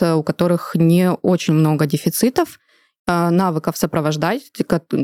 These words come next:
волонтёр нужен уже только как коммуникативный партнёр. Это даёт возможность волонтёру прийти на мероприятие, попривыкнуть, э, пообщаться. Далее мы уже по возможности и желанию самого волонтёра мы даём ребят, которым нужна большая поддержка,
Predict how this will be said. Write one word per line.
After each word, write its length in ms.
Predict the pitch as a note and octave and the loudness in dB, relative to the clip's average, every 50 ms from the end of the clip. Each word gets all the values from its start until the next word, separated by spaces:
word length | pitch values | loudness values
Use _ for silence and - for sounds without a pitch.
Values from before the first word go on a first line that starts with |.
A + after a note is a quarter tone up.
| D3 | -2
волонтёр 460 | - D3+ D#3+ D#3 D#3+ D3+ - A3 B3+ C4 | 0 0 0 0 0 0 0 2 2 2
нужен 480 | A#3 G3 G3+ G3 G3+ G#3+ G3 G3 G3+ G3+ | 2 4 2 2 2 2 2 0 -2 -4
уже 340 | - A3 F#3+ D#3+ E3 F3+ F#3+ | -2 -2 0 2 2 2 0
только 380 | F#3 - - F#3 G3 - F#3+ E3+ | 0 0 -2 -2 0 -2 -2 -2
как 160 | - F#3 - | -2 -4 -4
коммуникативный 680 | - E3+ E3 E3 E3 D#3 - E3+ - - F3+ F3+ F3 | -2 0 2 2 2 2 0 0 0 2 2 2 2
партнёр. 460 | - - E3+ - - E3+ D#3+ C#3+ - - _ _ - | 2 -2 -2 0 0 0 0 0 -2 -8 _ _ -2
Это 220 | G3+ F#3+ F#3 G#3+ | 0 0 2 2
даёт 260 | G3 G3 F#3+ F#3+ F3+ | 2 2 2 2 2
возможность 560 | E3+ E3+ E3+ F#3 F#3 F3+ E3+ - E3+ - - | 0 0 2 2 0 0 0 0 -2 -2 0
волонтёру 640 | F3 E3 D#3+ E3+ E3+ - F3+ E3+ D#3+ D#3 C#3+ C#3+ F#3 - _ | 0 0 2 0 2 2 0 0 2 0 0 -2 -4 -6 _
прийти 240 | - - E3 - - | -4 -4 -2 0 2
на 60 | E3 D#3 | 2 2
мероприятие, 760 | D3+ D3+ D#3 D3+ - - D#3+ D#3+ G3+ B3+ D4 - - C4 B3+ A#3+ | 2 2 0 -2 -2 0 0 2 2 0 0 0 0 0 0 -2
попривыкнуть, 920 | - F#3+ - - D#3+ D3 D3+ G#3+ A#3+ - C4+ B3 A#3+ A#3 - - - - | -4 -6 -2 0 0 2 2 0 2 2 2 2 2 0 -4 -8 -4 -2
э, 220 | F#3+ F3 E3 D#3+ D3+ | 0 2 2 0 0
пообщаться. 880 | - E3+ D#3 D#3 - - - F#3 F3+ F#3+ G3+ - - - A3+ G#3 G#3 G#3 - _ | -2 -2 -2 -2 -4 -4 -2 -2 -2 -2 -4 -6 -4 -2 -2 -2 -2 -4 -6 _
Далее 580 | - D#3 D3+ E3+ E3 F3 G#3+ A#3+ C4 C#4 C#4+ D4 | -4 -2 0 0 0 0 2 2 2 4 4 2
мы 640 | C#4+ - - F3+ E3+ F3+ F#3 G3 G#3 A3+ A#3 A3+ G3 - - F3 E3+ | 2 2 2 2 2 4 4 2 2 2 2 2 0 0 0 0 0
уже 460 | E3 D#3 F3+ F#3 F#3+ G3+ G#3 G3+ F3+ - - | 0 2 2 2 2 2 0 0 -2 -2 -2
по 100 | G3 F#3+ | 0 0
возможности 680 | F3+ F3+ E3 - F#3+ F#3+ F#3+ F#3 E3 E3 - - - | 0 0 0 0 0 0 0 0 -2 -2 -2 0 0
и 40 | D#3+ | 0
желанию 400 | D#3 D#3 F3 F3+ F3 E3+ E3 E3 | 2 2 0 0 0 0 -2 -2
самого 340 | D#3+ - E3+ E3+ E3 E3 E3+ | -2 0 0 0 0 0 0
волонтёра 540 | D#3 D#3 D3+ D#3 E3 D#3+ - D#3+ - - C4+ | 0 0 0 0 0 0 0 0 0 2 2
мы 260 | A3+ F3+ F3 G3 A3+ | 2 2 2 2 2
даём 320 | A3 F#3+ F#3 E3+ E3+ F#3 G3+ | 2 0 0 0 0 0 0
ребят, 260 | G3 E3 D#3+ F3 F#3+ | 0 0 0 -2 -2
которым 420 | - - - - E3+ F3+ F3+ E3 D#3+ | -4 -6 -2 -2 0 0 0 0 -2
нужна 440 | - - D#3 E3 E3 D#3+ E3+ F#3 F3+ | -2 0 0 2 2 2 2 2 0
большая 460 | E3 D#3 - G3 F#3 E3 - - C#3 | -2 -2 0 0 0 0 -2 -6 -6
поддержка, 500 | - - C3+ C3+ C3 - - - - G#3+ | -4 -4 -4 -2 -4 -4 -6 -10 -14 -16